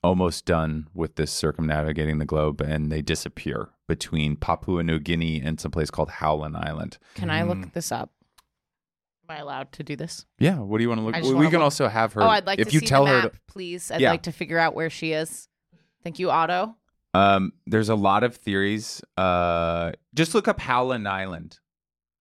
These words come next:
Speaker 2: So you have to
Speaker 1: Um,
Speaker 2: land every now and then to get some gas.
Speaker 1: Yeah, they're not, they're not staying in the air.
Speaker 3: So
Speaker 1: There's
Speaker 3: she s-, she started where?
Speaker 1: She started in, uh, Oakland, California,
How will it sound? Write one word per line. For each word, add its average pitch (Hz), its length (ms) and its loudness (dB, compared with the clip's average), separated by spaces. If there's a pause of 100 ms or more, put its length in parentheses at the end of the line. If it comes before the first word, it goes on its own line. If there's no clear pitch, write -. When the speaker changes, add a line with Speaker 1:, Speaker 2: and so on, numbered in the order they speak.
Speaker 2:
So 247 120 2
you - 60 4
have 92 260 6
to - 40 2
Speaker 1:
Um, - 60 -4
Speaker 2:
land 202 340 0
every 165 220 -6
now 151 220 -6
and 143 120 -10
then 147 240 -8
to 240 100 -10
get 180 180 -4
some 175 140 -8
gas. 139 540 -4
Speaker 1:
Yeah, 123 200 8
they're 110 140 2
not, 104 320 0
they're 104 140 0
not 90 180 -2
staying 62 300 -10
in 58 180 -10
the 60 140 -10
air. - 200 -10
Speaker 3:
So - 40 -20 (140)
Speaker 1:
There's 95 160 2
Speaker 3:
she 139 200 4
s-, - 300 -4
she - 220 0
started 127 340 2
where? 110 340 0 (220)
Speaker 1:
She - 160 -4
started 110 500 2
in, 98 420 0 (340)
uh, 95 300 4
Oakland, 107 360 0
California, 117 680 -2